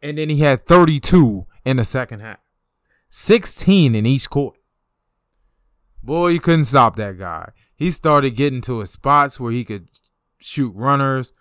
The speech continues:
And then he started getting that step back going. Bruh, y'all just, he got into his bag. And there was nothing Cleveland can do.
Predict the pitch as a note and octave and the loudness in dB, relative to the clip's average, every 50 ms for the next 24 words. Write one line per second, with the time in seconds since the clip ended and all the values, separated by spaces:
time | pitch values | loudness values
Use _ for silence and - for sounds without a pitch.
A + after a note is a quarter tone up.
0 | _ _ _ _ _ _ _ _ _ - A2 A2 A2 C#3+ D3+ D3 C3+ A#2+ - - | _ _ _ _ _ _ _ _ _ -20 -16 -12 -10 -10 -10 -10 -12 -12 -12 -8
1 | B2 A#2 A2+ A2 A#2+ B2 A#2 G2 F2 E2+ F2 - - - - - - D#3+ D3 - | -8 -8 -6 -6 -6 -6 -6 -8 -12 -14 -12 -12 -12 -12 -8 -4 -4 -4 -4 -6
2 | C3+ A#2+ C#3+ D3 C#3 A2 B2 C#3 D3 D3+ D3 C#3+ C#3+ C#3+ C3+ _ _ _ _ _ | -6 -2 -2 -2 -2 -4 -6 -8 -6 -6 -6 -6 -8 -10 -12 _ _ _ _ _
3 | _ A2 A#2 A#2 G#2+ G2+ F#2 F2 - _ _ _ - B2 E3+ F#3+ G3+ F3+ C#3 A#2+ | _ -10 -8 -6 -6 -6 -8 -10 -12 _ _ _ -6 -2 0 2 2 2 0 -2
4 | B2+ A2+ G#2+ F#2+ - - - _ _ _ _ F#2 A#2 C#3 F3+ G#3 G3+ D#3 C#3+ C3 | -4 -6 -6 -8 -12 -14 -16 _ _ _ _ -14 -8 -6 -4 -4 -4 -2 -2 -2
5 | B2 A#2 A#2 A2 - A2 A2+ A#2 A2+ F2 D#2 F2 F2+ F2+ F2+ F#2 F#2 F2+ - _ | -2 -2 -4 -6 -8 -8 -6 -6 -8 -8 -12 -14 -14 -12 -12 -12 -14 -14 -16 _
6 | _ _ _ - D#3 E3 F3 D#3+ C3+ A2+ F#2 A2+ A2+ A2 G#2 - G2+ F#2+ F2+ - | _ _ _ -8 -6 -2 -2 -2 -2 -2 -6 -8 -8 -8 -8 -10 -14 -14 -14 -12
7 | G#2+ G2+ G2 F2+ G2 F#2+ F#2 F2 - F2 F2 E2+ F2+ F2 F2 E2+ | -14 -14 -12 -14 -14 -16 -16 -16 -16 -16 -16 -14 -14 -14 -14 -16